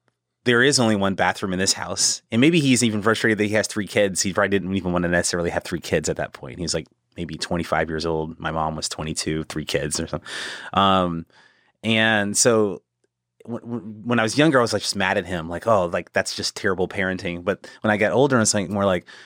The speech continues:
"Oh, he's probably just, like, really just frustrated with where his life was at that point." And so I, there's just been a lot of instances like that of realizing that, um, you know, to get yourself out of victim mentality, it takes a lot of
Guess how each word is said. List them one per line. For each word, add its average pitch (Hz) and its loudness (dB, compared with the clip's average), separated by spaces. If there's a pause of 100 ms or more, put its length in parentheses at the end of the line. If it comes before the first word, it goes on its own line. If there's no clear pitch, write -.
(180)
"Oh, 143 2
he's 147 2
probably 202 2
just, 135 2
like, 95 -2 (140)
really 113 4
just 101 -2
frustrated 92 0
with 85 -8
where 92 0
his 78 -2
life 78 -6
was 67 -8
at - -10
that 71 -8
point." - -16 (720)
And 90 2 (100)
so 98 4
I, 123 2
there's 156 2
just 165 2
been 143 4
a 113 4
lot 107 4
of 90 0
instances 98 -2
like 82 -2
that 85 -2
of 85 -4
realizing 92 2
that, 82 -4 (500)
um, 85 0 (480)
you 107 -2
know, 85 0 (220)
to 110 0
get - -2
yourself 110 2
out 95 2
of 90 -2
victim 92 0
mentality, 87 0
it - -8
takes - -2
a 95 2
lot 85 4
of 82 -2